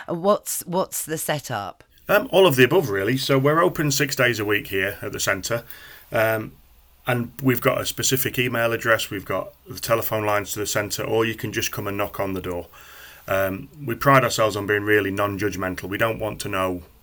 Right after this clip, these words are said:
Speaker 2: the full history of your situation. Um, we just want to help as many pets as we can. And, uh, if, if a pet needs particularly maybe, um, a specific diet, as long as they give us a little bit of notice, we can try and get hold of that for them.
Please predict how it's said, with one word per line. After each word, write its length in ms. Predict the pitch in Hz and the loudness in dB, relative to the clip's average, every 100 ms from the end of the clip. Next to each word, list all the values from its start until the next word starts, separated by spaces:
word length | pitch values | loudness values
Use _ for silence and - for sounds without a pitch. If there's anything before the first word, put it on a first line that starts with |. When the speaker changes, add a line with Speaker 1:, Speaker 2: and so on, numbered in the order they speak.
| _ - | _ -12
Speaker 2:
the 100 | 98 | -8
full 240 | 107 104 | -4 -4
history 400 | - 104 - 98 | -4 -6 -4 -6
of 80 | 92 | -4
your 80 | 92 | -6
situation. 800 | 104 90 98 98 95 - 101 90 - - - - - | -6 -6 -2 -2 -2 -2 -4 -8 -18 -20 -20 -14 -6
Um, 180 | 92 | -4
we 80 | 101 | -4
just 180 | 98 - | -4 -4
want 120 | 104 | -4
to 40 | 92 | -2
help 200 | 95 95 | -2 -2
as 80 | 98 | -6
many 160 | 95 | -6
pets 280 | 90 101 - | -2 -2 -2
as 80 | 90 | -8
we 100 | 95 | -8
can. 280 | - 95 90 | -2 -2 -2
And, 240 | 87 - - _ _ - | -8 -10 -18 _ _ -14
uh, 220 | 139 - 135 | -6 -4 -4
if, 140 | 104 | -6
if 220 | - 123 107 | -4 -4 -4
a 60 | |
pet 280 | - 107 135 | -2 -2 0
needs 220 | 107 92 | -2 -4
particularly 580 | - 98 95 101 95 90 | -4 -6 -4 -4 -4 -6
maybe, 400 | 98 92 95 92 | -6 -4 -2 -2
um, 340 | 92 92 92 87 - - - - - - - | -2 -4 -6 -10 -18 -20 -20 -20 -20 -20 -8
a 80 | - | -6
specific 500 | - - 101 95 - | -2 -4 -4 -6 0
diet, 340 | 104 110 117 | 2 4 2
as 100 | 98 | -2
long 120 | 104 | -6
as 80 | 98 | -6
they 40 | 98 | -6
give 100 | 95 | -4
us 80 | |
a 20 | 101 | -4
little 160 | 107 | -4
bit 160 | 92 - | -4 -4
of 60 | |
notice, 400 | 95 107 - - | -2 -2 -2 -6
we 60 | - | -4
can 160 | - - | -4 -4
try 180 | 101 95 | -2 -2
and 100 | 95 | -2
get 120 | 95 | -2
hold 240 | 101 101 | -2 -2
of 80 | 101 | 0
that 160 | 104 - | 0 0
for 280 | 110 110 | 0 0
them. 140 | 104 | 0